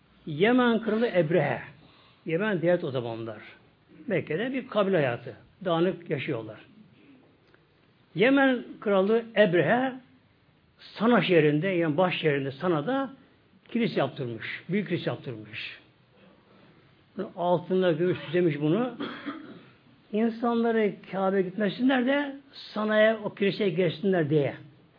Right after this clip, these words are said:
Hristiyan kendisi. Fakat tabi o Kabe, o vardı orada. Halk kimse gitmedi onun kilisesine. Hatta Arap'ın biri gidiyor kiliseye gece,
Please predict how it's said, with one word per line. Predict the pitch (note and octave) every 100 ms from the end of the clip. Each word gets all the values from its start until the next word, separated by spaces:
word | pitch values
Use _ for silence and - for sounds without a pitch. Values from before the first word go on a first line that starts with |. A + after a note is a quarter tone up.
| _
Hristiyan | - E3 F3 D#3+
kendisi. | C3+ A#2+ - A#2 - - _ _ _ _ _ _ _ _ _ _ _ _ F3+ E3+ - - - _ _ -
Fakat | G3 A3 A3 -
tabi | G3 G3 A3 G#3+ G#3 - - _ _ _ _ _ _ _ _ _ _ _ _ _
o | F#3 F3 -
Kabe, | D#3+ E3+ E3+ G#3 G#3+ - -
o | A3 F3+
vardı | F3+ D#3 C#3
orada. | B2+ C3+ G3 G3+ - - _ _ _ _ _ _ _ _ _
Halk | - G3+ G#3+ -
kimse | G#3 A#3
gitmedi | B3+ G3+
onun | D#3+ D#3
kilisesine. | D3+ A#2+ C3 A#2 A2+ G2+ - _ _ _ _ _ _ _ _
Hatta | - F#3+ F#3+ - F3 G3
Arap'ın | E3 F3 F3+ D#3+
biri | D#3 C3+
gidiyor | C#3 D#3+ D3
kiliseye | C#3+ C3 - D3
gece, | B2 C3+ D#3+ G#3+ G#3+